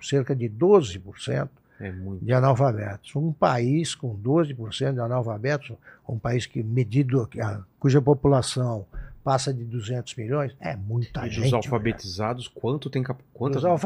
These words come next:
Speaker 1: alfabetizados
Speaker 2: capacidade de interpretação, né, de
Speaker 1: não
Speaker 2: texto?
Speaker 1: sabe assinar
Speaker 2: É.
Speaker 1: mais que o nome.
Speaker 2: Exatamente. É muito triste isso.
Speaker 1: Eu conto isso aí com
Speaker 2: Isso tem, tem
Speaker 1: leveza.
Speaker 2: total,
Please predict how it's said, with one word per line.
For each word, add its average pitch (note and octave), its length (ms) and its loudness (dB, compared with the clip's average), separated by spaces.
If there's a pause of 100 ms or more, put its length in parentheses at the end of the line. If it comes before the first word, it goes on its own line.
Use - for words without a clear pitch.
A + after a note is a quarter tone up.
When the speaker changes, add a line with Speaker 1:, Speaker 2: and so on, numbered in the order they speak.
(600)
Speaker 1:
alfabetizados F3 180 10
Speaker 2:
capacidade C3 480 2
de B2+ 100 -4
interpretação, C3 840 -2
né, A#2+ 120 0
de C#3 60 2
Speaker 1:
não E3 140 4
Speaker 2:
texto? B2+ 180 2
Speaker 1:
sabe F3+ 500 6
assinar E3+ 760 4
Speaker 2:
É. D#3+ 60 4
Speaker 1:
mais D3+ 260 2
que - 120 -2
o F#3 80 0
nome. B2 400 -4
Speaker 2:
Exatamente. G#2+ 1040 -8 (240)
É G#2 60 -14
muito A#2 400 -4
triste G2+ 400 -8
isso. - 240 -20 (880)
Speaker 1:
Eu D3+ 160 2
conto E3 380 6
isso B2 160 -2
aí A#2+ 180 -4 (340)
com D3 680 6
Speaker 2:
Isso B2+ 180 -4
tem, G3 280 -4
tem C#3 200 2
Speaker 1:
leveza. E3 720 12
Speaker 2:
total, C3 80 0